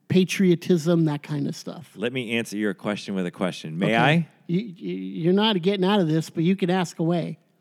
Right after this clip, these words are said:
Speaker 2: Are any of those things distinctly Christian?
Speaker 1: Why does that matter?
Speaker 2: Because church <laughs> is distinctly Christian.
Speaker 1: Okay, but we're sitting in a building that we call church.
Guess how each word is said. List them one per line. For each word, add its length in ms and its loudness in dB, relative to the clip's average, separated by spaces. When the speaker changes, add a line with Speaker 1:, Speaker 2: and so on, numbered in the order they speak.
Speaker 2:
Are 200 2
any 260 2
of 140 4
those 220 4
things 400 0
distinctly 880 -6
Christian? 680 -12
Speaker 1:
Why 280 2
does 200 4
that 180 0
matter? 440 -4
Speaker 2:
Because 380 0
church 640 -2
<laughs> 280 -20
is 160 0
distinctly 1000 -4
Christian. 600 -4
Speaker 1:
Okay, 220 4
but 160 2
we're 220 4
sitting 680 2
in 160 6
a 160 6
building 720 4
that 120 -2
we 140 4
call 300 0
church. 540 -10